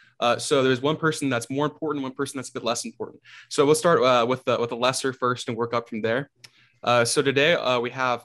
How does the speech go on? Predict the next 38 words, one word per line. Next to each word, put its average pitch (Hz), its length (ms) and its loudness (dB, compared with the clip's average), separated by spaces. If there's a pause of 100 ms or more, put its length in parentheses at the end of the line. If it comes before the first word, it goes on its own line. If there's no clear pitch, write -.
our, 113 320 -4
my 135 160 -2
good 147 180 0
friend, 107 400 -6 (460)
James 135 460 -4
Derryberry 123 520 -2
on 113 200 -8
the 110 80 -8
show. 117 440 -8 (380)
Uh, 113 140 0
James 131 400 -2
is, 117 80 -8
uh, 110 200 0
another 117 220 0
student 120 300 -8
here 120 120 -2
at 113 60 0
R 110 60 0
B 110 120 -6
C, 123 460 -6
and 110 100 -10
he 120 120 -8
was 110 160 -8
actually 113 320 -8
my, 107 300 -6
uh, 101 180 -8 (480)
my, 113 360 -2
my, 113 200 -2
one 113 100 -6
of 113 40 -8
my 107 100 -4
first 123 360 -8
roommates 120 580 -6
here 110 420 -6
at 110 160 0
R 107 140 -2
B 110 160 -8
C. 107 360 -10